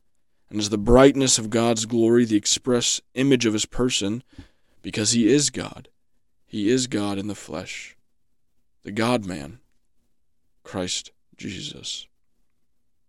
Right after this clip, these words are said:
First John five twenty.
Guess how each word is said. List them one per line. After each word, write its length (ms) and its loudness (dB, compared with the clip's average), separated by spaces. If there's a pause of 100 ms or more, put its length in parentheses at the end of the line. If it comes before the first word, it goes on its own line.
(1300)
First 300 0
John 380 -2
five 300 -2
twenty. 400 -10